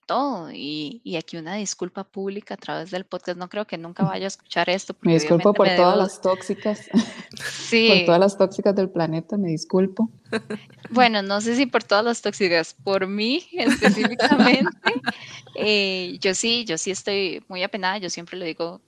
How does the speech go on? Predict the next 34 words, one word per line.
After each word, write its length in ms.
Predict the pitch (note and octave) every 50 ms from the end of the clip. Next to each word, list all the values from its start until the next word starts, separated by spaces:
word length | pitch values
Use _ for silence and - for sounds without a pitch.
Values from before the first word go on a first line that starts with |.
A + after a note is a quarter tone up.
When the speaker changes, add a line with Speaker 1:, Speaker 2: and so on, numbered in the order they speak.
| _ _
Speaker 1:
eh, 260 | - - E3+ E3+ D#3 -
desde 220 | - D3+ D3 - D#3
que 80 | F3
me 100 | D3+ C3
di 80 | C#3 D3+
cuenta, 400 | _ - F#3+ G3 G3+ - G#3 F#3+
y 160 | F3 E3 D#3
yo 120 | - -
creo 180 | - - F#3 F#3+
que 100 | - G3
va 200 | E3+ D#3 D#3+ E3+
un 140 | F3 F3+ F3
poco 220 | - F#3 - -
también 300 | - - E3 D#3 D3+ D#3+
con 120 | - - -
la 80 | F#3+
madurez 600 | G3 F#3+ F3+ E3+ D#3 D#3 D#3 D#3+ E3+ F#3 - - -
de 80 | -
que 100 | - -
estaba 240 | C3 - - - -
haciendo 340 | F#3 F3+ - E3+ F3 F3 F3
esa, 280 | F3+ - F3 E3 D#3+ - -
esa 260 | - F3+ - E3+ F3
tontera. 500 | _ - F#3 G3 - - G#3+ F#3+ - - -
Yo 140 | - F3
sé 140 | - G#3 F#3
que, 180 | - G3+ E3+ -
que 220 | _ _ - F#3+ F3+
tal 180 | - D#3 D#3+
vez 260 | E3 - E3 E3+ -
hubo 240 | F#3+ F3 E3+ F3 F3
mucho 400 | F3 F3+ F3+ F3+ F3+ - - F#3+
trauma 500 | - - - F3+ F3+ F3 F3 F3+ F3+ F3
ahí, 480 | E3 D#3+ E3+ F3 F3 E3+ E3 F3 F3+